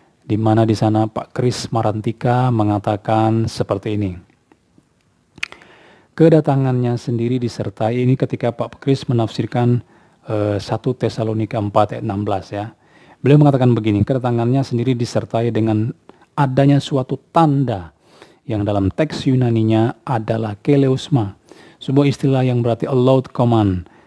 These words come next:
atau perintah dengan suara keras." Dalam konteks ini tentunya keleusma itu dimaksudkan sebagai perintah bagi orang percaya yang sedang tidur atau meninggal dunia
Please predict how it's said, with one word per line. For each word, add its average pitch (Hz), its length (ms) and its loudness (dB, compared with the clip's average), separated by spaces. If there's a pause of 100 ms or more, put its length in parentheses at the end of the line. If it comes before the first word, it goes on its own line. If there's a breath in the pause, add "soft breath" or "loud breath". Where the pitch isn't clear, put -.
(100)
atau 131 240 -2
perintah 127 560 2
dengan 113 240 2
suara 135 400 0
keras." - 640 -6
Dalam 113 240 -6
konteks 117 480 -4
ini 147 320 4
tentunya 127 480 0
keleusma 127 720 0 (400 loud breath)
itu 143 240 0
dimaksudkan 135 880 2
sebagai 117 320 -4
perintah 120 560 0
bagi 110 160 0
orang 107 240 0
percaya 123 480 0
yang 120 80 0
sedang 113 260 -2
tidur 139 380 4
atau 135 160 -6
meninggal 131 480 2
dunia 139 340 4